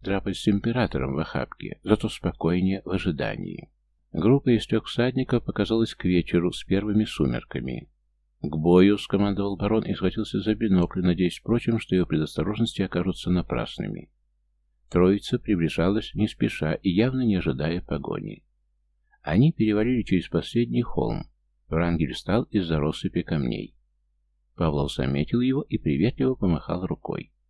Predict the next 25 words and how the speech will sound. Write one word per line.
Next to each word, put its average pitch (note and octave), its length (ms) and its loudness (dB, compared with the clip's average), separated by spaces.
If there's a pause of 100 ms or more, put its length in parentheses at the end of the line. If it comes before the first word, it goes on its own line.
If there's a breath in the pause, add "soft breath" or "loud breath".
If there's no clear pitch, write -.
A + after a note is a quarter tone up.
(600)
Подъехав A#2+ 560 0
ближе, B2+ 280 0
дипломат A#2+ 440 -2
с - 100 -10
некоторой G#2+ 320 0
растерянностью A#2+ 720 -2
глянул G#2+ 380 -2
на F#2 100 2
позицию E2+ 540 0
взвода, D2+ 640 -2
занявшего B2 640 0
круговую G2 640 2
оборону. E2 500 -4 (600)
С - 140 -16
кем F#2+ 200 4
воевать F2 440 2
собрались F2+ 440 -2
ротмистр, E2+ 520 0
он F2 120 -4
перешел E2+ 300 0
на D#2 120 4
английский D2+ 400 -2
язык D2+ 300 -4
и - 60 -2
представил. - 720 -2